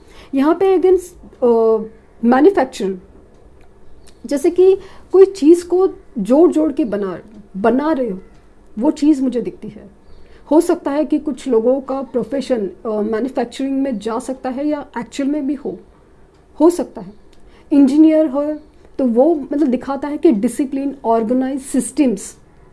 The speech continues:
अभी इंजीनियर का मतलब actually आपका profession भी है या कुछ लोग इंजीनियर है, हो सकते हैं वो अपने career choose कर सकते हैं या सोल purpose है उनका। लेकिन actually अगर life के, life, normal life में भी सोचूं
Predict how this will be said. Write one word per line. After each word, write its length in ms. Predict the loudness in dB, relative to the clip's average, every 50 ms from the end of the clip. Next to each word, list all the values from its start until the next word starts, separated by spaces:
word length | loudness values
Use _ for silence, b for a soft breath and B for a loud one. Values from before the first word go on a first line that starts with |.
| -20 -20 b b b b b b b -4
अभी 100 | -2 0
इंजीनियर 500 | 4 6 6 6 6 6 4 2 2 0
का 120 | -2 -4 -4
मतलब 380 | -4 -4 -6 -6 -8 -8 -8
actually 400 | -8 -8 -8 -6 -4 -2 -2 -2
आपका 200 | -2 -4 -6 -6
profession 540 | -6 -6 -4 0 2 2 2 2 0 0 2
भी 220 | 4 4 4 4 2 0
है 320 | -6 -6 -4 -4 -6 -6 -10 -10 -6
या 80 | -4 -4
कुछ 220 | -2 -4 -6 -4
लोग 120 | -4 -2 -2
इंजीनियर 360 | -2 -2 -2 -4 -6 -6 -6
है, 220 | -6 -8 -10 -10 b b b b b 0
हो 100 | 0 2
सकते 320 | 2 0 -4 -6 -4 -6 -6
हैं 320 | -6 -6 -8 -10 -12 -16 -20 -20 -20 -20 -6 0
वो 80 | 2 2
अपने 300 | 2 2 0 -2 -4 -2
career 340 | -2 -2 -2 -2 -2 -4
choose 280 | -4 -4 -6 -6 -6 -4
कर 120 | -4 -4
सकते 320 | -4 -4 -6 -8 -8 -8 -8
हैं 140 | -6 -4 -4
या 80 | -4
सोल 180 | -2 -2 -2 -2
purpose 500 | -2 -4 -4 -4 -4 -2 -2 -2 -2 -2
है 60 | -4
उनका। 300 | -4 -4 -6 -8 -10 -12 B B B B B B B
लेकिन 280 | 0 0 4 4 2 2 2 -2
actually 540 | -6 -6 -6 -2 2 4 4 6 4 2 -2
अगर 300 | -2 0 0 0 0 0
life 460 | -2 0 0 0 2 2 0 0 -2 -8 -20 -4 -2
के, 100 | -2 -2 -2 -4 -12 -20 -20 -20 -20 -20 -8 -6
life, 400 | -4 -2 0 0 0 0 -2 -4
normal 360 | -2 0 2 2 2 2 0
life 360 | 0 0 -2 -4 -6 -6 -6 -4
में 160 | -4 -2 -2
भी 100 | -4 -4
सोचूं 400 | -4 -4 -6 -6 -6 -10 -10